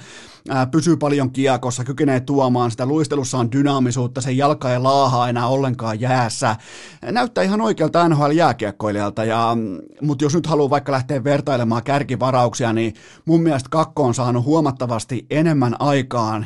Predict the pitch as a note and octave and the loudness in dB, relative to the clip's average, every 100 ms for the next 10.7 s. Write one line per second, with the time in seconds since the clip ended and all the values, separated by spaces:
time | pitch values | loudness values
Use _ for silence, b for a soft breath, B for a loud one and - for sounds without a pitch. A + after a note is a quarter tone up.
0 | F2+ B2+ C3+ D3 C#3+ B2+ A#2 C3 C3+ C3+ | -4 0 4 2 2 -2 0 0 0 -2
1 | A2 A#2 A2+ A2+ A2+ - b b C#3 C#3+ | -4 -4 0 -2 -2 -10 b b 0 0
2 | B2+ B2 B2+ C3 C3 B2+ C3 C#3 C3+ A#2 | 0 -4 -2 -2 -2 0 2 2 2 0
3 | F#2+ A2 b b _ C3 C3 B2+ B2+ C#3 | -4 -6 b b _ -6 -2 -2 0 0
4 | D3+ - A#2 B2+ B2+ C3+ A2 A2+ - B2+ | 0 0 -2 -2 -2 -2 -2 -4 -6 0
5 | D3+ C3 D3 C#3 B2+ D3+ D3+ C#3+ - C3 | 0 2 0 -2 -2 -2 0 0 0 0
6 | B2+ - B2+ B2+ C3 C3+ C3 C3 A#2 B2 | -2 -4 0 0 0 -2 -4 -2 -4 -2
7 | A#2+ A2 A#2+ B2 C3 B2+ B2+ G#2+ G#2 - | -2 -2 -2 -2 -2 -2 -2 -4 -4 -4
8 | C3 C3 A#2 A2+ A2+ B2+ A#2 - C3 C3 | -4 -2 -2 -2 -4 -4 -2 -4 -2 -2
9 | B2+ B2+ F2+ E2+ B B B B - B2 | -2 -6 -6 -8 B B B B -6 -4
10 | B2 A#2+ A#2+ B2+ A#2+ A#2+ B2 | -2 -2 -4 -2 0 2 2